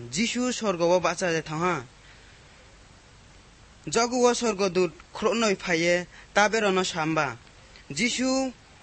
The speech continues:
ওয়া ছাওলে অচি বফতিও ফেরয়ে ফাইনাইসে। আইखे जेबनो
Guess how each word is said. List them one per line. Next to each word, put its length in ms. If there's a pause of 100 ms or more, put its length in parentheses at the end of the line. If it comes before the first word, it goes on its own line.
ওয়া 420 (320)
ছাওলে 500
অচি 440 (180)
বফতিও 640 (400)
ফেরয়ে 380
ফাইনাইসে। 640 (320)
আইखे 440 (640)
जेबनो 680